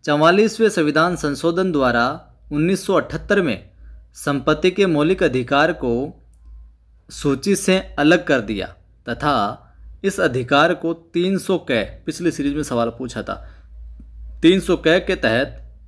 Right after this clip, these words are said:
विधिक या कानूनी अधिकार बना दिया गया। इससे पहले ये अधिकार अनुच्छेद इकतीस में था। ये सवाल आरटेट दो हज़ार ग्यारह, रीट दो हज़ार सोलह में भी आया हुआ है।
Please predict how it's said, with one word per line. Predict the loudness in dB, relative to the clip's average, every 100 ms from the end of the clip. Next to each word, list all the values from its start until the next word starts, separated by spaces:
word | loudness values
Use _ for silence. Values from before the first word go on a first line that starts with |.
| -12
विधिक | -4 2 4 4
या | 4 2
कानूनी | 2 0 0 2 2
अधिकार | 2 0 -2 -2 -2 -8 _ _ _ _ _
बना | 2 4 4
दिया | 0 -4
गया। | -6 -12 -16 _ _ _ _ _ _ -16
इससे | -4 -2
पहले | 2 4 4 4
ये | 4
अधिकार | 2 2 0 0 0 -4 _ _ _ -6
अनुच्छेद | -4 -2 0 0 -2
इकतीस | -6 -4 -2 -4 -2
में | -2
था। | -2 -4 -4 -12 _ _ _
ये | -4 0
सवाल | 2 2 2
आरटेट | 0 0 0 0 -2 -2
दो | -2 -2
हज़ार | -2 -2 -2
ग्यारह, | -2 0 0 0
रीट | -2 -4
दो | -4 -2
हज़ार | 0 -2 -4
सोलह | -6 -6 -6
में | -6
भी | -4
आया | -2 0 -2 -6 -14 -18 -20 -20 -16 2
हुआ | 6 6
है। | 2 -10